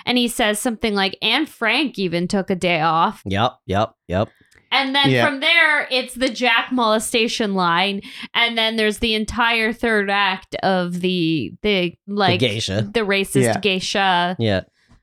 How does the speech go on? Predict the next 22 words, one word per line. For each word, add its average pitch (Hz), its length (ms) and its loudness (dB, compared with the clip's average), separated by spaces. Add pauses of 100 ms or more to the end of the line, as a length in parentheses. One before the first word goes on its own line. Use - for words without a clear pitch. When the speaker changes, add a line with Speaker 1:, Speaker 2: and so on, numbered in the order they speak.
(180)
Speaker 1:
encounter. 214 800 -2
So 220 320 0
it's, 233 480 -2
uh, 202 540 2
Speaker 2:
Oh, 143 140 4
Speaker 1:
yeah. 107 140 2
Speaker 2:
yeah, - 280 0
Speaker 1:
So 107 140 -2
it 104 40 2
Speaker 2:
yeah. 104 80 2
Speaker 1:
just - 160 -2
kind 262 280 -2
of, 277 240 0
like, 262 340 -2 (340)
escalates. 185 880 -2
Speaker 3:
Yeah. 123 280 2 (140)
If 147 160 0
episode 170 440 0
one 117 560 0 (320)
hooked 160 320 0
us 131 240 2
in 98 340 2